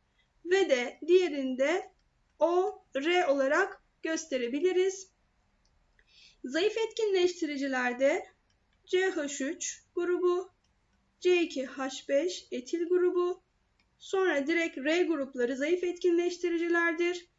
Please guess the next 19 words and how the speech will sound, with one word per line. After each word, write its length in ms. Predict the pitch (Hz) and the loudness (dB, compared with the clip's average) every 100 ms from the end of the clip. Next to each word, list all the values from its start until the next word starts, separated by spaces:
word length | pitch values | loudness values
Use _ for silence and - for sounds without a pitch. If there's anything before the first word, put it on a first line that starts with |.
| _ _ _ | _ _ _
Bir 240 | 370 392 294 | 2 4 4
de 300 | 269 320 - | 2 0 0
benzen 500 | 311 339 311 339 349 | 0 0 0 0 0
halkası 600 | 330 277 262 269 269 247 | 0 -4 -2 -4 -6 -8
C 220 | 285 339 | -4 -4
altı 300 | 294 269 262 | -2 -4 -4
H 360 | 233 311 - - | -6 -6 -6 -4
beş 260 | 247 - | -6 -4
grubu 340 | 302 285 247 254 | -6 -4 -6 -6
yani 400 | 285 311 277 277 | -2 -2 -2 -2
zayıf 320 | 320 320 381 - - | -2 -2 -2 -8 -10
etkinleştiricidir. 1200 | 285 285 294 269 269 - 254 233 233 262 381 392 _ - - - - - | -10 -6 -4 -2 -4 -8 -12 -12 -10 -6 -6 -8 _ -20 -20 -20 -16 -10
Zayıf 400 | 240 359 427 466 - | 0 4 4 0 0
etkinlik 560 | 381 370 403 415 440 - - | 0 2 0 0 -4 -4 2
azaltıcıya 840 | 302 320 339 359 359 330 339 370 | 4 6 4 4 2 4 6 6
gelelim. 500 | 330 294 247 214 - - | 4 2 0 -2 -8 -10
Şimdi 560 | - 392 403 294 165 - _ _ - | -4 -2 0 0 -2 -8 _ _ -2
neydi? 480 | 330 440 359 302 359 | 2 2 0 -2 -6
Halojenler 800 | - 320 339 349 359 349 370 415 | -4 0 4 4 4 4 4 2